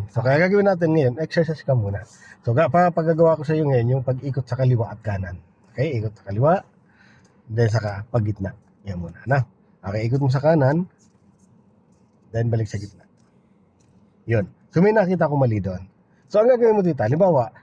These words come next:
iikutin mo siya ng papunta ka ng kaliwa. Halimbawa, papunta kang kaliwa. Pagpunta kang kaliwa, ikaw, ito, itutulak nito. Yan, tutulak niyan.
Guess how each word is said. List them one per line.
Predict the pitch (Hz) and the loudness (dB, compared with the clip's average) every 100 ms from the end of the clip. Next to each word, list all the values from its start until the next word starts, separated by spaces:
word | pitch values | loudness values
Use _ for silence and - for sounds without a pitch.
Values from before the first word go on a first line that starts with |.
| _ | _
iikutin | 131 147 147 185 196 185 | -4 -2 2 0 2 2
mo | 180 | 2
siya | - 143 | 2 0
ng | 139 131 127 | 0 -2 -4
papunta | 135 139 135 | -2 -2 0
ka | 135 | 2
ng | 131 | 0
kaliwa. | 123 117 127 | 0 0 2
Halimbawa, | 107 123 92 | 0 -2 -2
papunta | 98 98 | -6 -10
kang | 95 | -4
kaliwa. | 104 131 113 _ - | 0 0 -2 _ -14
Pagpunta | 123 165 214 | -4 -2 -2
kang | 208 202 | 0 2
kaliwa, | 190 170 156 | 4 4 2
ikaw, | 139 104 104 107 - _ _ | 0 -2 -2 -6 -14 _ _
ito, | 185 180 | -2 0
itutulak | 156 151 151 147 135 117 | -2 -2 -4 -2 -2 -2
nito. | 117 113 101 - _ _ _ _ 110 | -4 -4 -6 -14 _ _ _ _ -14
Yan, | 110 | -10
tutulak | 120 113 113 107 | -8 -4 -4 -4
niyan. | - 107 | -6 -6